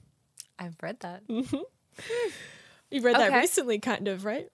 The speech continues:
Speaker 1: In the last couple of years.
Speaker 2: Yeah.
Speaker 1: Mm-hmm.
Speaker 2: Um, is it, what am I, A, B, C, D? D, ducks as in a cargo bin.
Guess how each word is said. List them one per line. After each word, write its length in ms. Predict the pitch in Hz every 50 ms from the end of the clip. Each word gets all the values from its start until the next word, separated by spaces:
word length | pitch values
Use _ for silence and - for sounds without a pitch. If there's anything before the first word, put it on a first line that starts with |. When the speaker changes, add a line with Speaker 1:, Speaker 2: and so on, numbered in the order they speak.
| _ 233
Speaker 1:
In 100 | 254 277
the 80 | 254
last 240 | 202 180 180 185 -
couple 220 | - 214 202 - -
of 80 | -
years. 220 | 170 185 196 190 180
Speaker 2:
Yeah. 220 | 240 226 185 -
Speaker 1:
Mm-hmm. 880 | - 226 240 - _ _ _ _ _ _ _ _ _ _ - _ - 269
Speaker 2:
Um, 340 | 254 233 220 208 220 196 - _ -
is 220 | 262 269 240 202
it, 360 | 233 226 220 208 - - - - _ _ _ _ _
what 80 | - 202
am 100 | 180 175
I, 100 | - - -
A, 60 | 190
B, 100 | 185 196
C, 220 | - - 208 220 - -
D? 140 | 202 202 - - - - - - - 226
D, 320 | 247 370 359 302 320 415 - _ _ _ _ _ - 214
ducks 380 | 196 320 359 381 392 - - -
as 200 | - 269 233 247
in 180 | 285 285 254 - - - -
a 80 | - 262
cargo 500 | - - - 415 453 440 330 277 226 208
bin. 440 | 185 185 165 139 151 170 202 196 226